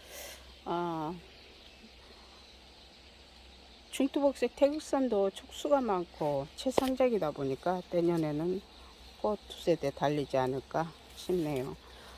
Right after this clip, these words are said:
제가 작년에 꽃 세 방에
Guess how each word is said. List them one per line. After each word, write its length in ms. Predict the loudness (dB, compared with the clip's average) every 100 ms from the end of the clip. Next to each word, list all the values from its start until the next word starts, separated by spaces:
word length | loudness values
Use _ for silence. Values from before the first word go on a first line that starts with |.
| -18
제가 480 | -4 2 6 6 6
작년에 720 | 6 6 8 6 6 6 4 0 -14 -20 -20 -20 -20 -20 -20 -20 -20 -20 -20 -20 -20 -20 -20 6
꽃 180 | 8 8
세 280 | 6 8 10
방에 500 | 8 8 6 4